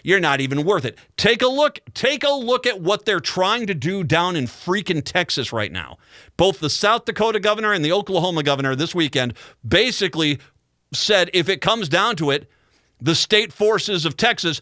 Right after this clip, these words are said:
should open fire on the federal government, on the U S military, if it comes down to it. Don't let the Supreme Court take away your rights. Make them,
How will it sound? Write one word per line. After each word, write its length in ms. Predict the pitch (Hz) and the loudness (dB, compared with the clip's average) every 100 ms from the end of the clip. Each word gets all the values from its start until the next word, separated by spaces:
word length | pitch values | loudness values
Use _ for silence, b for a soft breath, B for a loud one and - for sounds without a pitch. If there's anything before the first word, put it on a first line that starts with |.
| B | B
should 300 | B - 196 202 | B 0 0 2
open 440 | 226 277 277 320 233 | 0 0 0 -4 -2
fire 460 | 277 262 277 247 | 0 4 4 4
on 180 | 196 196 | 2 2
the 100 | 185 | -2
federal 500 | - 240 247 240 226 | -2 0 2 0 0
government, 580 | 180 208 185 135 104 _ _ _ _ _ _ _ _ _ | 2 2 2 0 -4 _ _ _ _ _ _ _ _ _
on 120 | 160 165 | 0 2
the 80 | |
U 300 | 175 208 254 | 2 2 2
S 180 | 247 - | 2 0
military, 600 | 190 220 165 - 90 - _ _ _ _ _ _ | 0 2 2 2 -2 -12 _ _ _ _ _ _
if 220 | 226 214 | 2 4
it 160 | 214 208 | 4 2
comes 300 | 196 180 160 | 2 0 2
down 260 | 180 160 135 | 2 2 0
to 140 | 139 | -6
it. 140 | 135 - B B 110 | -14 -20 B B 2
Don't 340 | 240 277 302 | 4 4 2
let 280 | 254 277 277 | 0 2 2
the 120 | 226 | -2
Supreme 560 | - 233 175 277 262 247 | -2 -4 -2 0 0 0
Court 460 | - 254 262 - - | 2 4 4 0 0
take 240 | 240 185 | 0 0
away 260 | 240 240 233 | 0 2 0
your 400 | 220 226 226 208 | 0 2 2 0
rights. 460 | 220 240 165 - - B B | 2 0 0 -8 -20 B B
Make 440 | 175 262 269 214 | 2 4 2 2
them, 300 | 247 240 220 | 0 0 -2